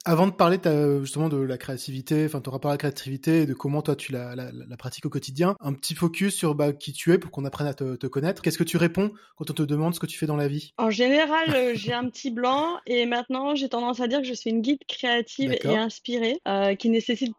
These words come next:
Speaker 2: toujours,
Speaker 1: Bah
Speaker 2: euh,
Speaker 1: oui.
Speaker 2: un développement et
Speaker 1: Que
Speaker 2: un
Speaker 1: je vais te demander de
Speaker 2: questionnement.
Speaker 1: faire.
Speaker 2: Alors, de façon très pratique, j'organise des ateliers créatifs qui permettent de s'exprimer avec les couleurs, les matières, les textures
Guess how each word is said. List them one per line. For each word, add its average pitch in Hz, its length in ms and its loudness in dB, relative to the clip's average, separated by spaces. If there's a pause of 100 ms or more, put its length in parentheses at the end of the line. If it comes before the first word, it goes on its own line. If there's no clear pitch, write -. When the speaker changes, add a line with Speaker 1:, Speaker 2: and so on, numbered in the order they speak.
Speaker 2:
toujours, 254 560 0
Speaker 1:
Bah 208 140 2
Speaker 2:
euh, 147 60 6
Speaker 1:
oui. 180 140 2
Speaker 2:
un 208 140 0
développement 220 500 2
et 196 260 2
Speaker 1:
Que 190 40 4
Speaker 2:
un 160 40 6
Speaker 1:
je - 60 4
vais 160 40 4
te 180 80 6
demander 170 200 8
de - 60 2
Speaker 2:
questionnement. 196 260 4
Speaker 1:
faire. - 220 -12
Speaker 2:
Alors, 190 280 4
de 214 80 0
façon 254 280 0
très 294 220 2
pratique, 262 580 0
j'organise 214 440 0
des 220 220 2
ateliers 226 440 0
créatifs 214 720 -4
qui 220 300 0
permettent 202 300 2
de 214 80 0
s'exprimer 220 400 -4
avec 220 180 0
les 190 100 0
couleurs, 196 500 0
les 180 140 0
matières, 190 840 0
les 160 120 -2
textures - 680 -6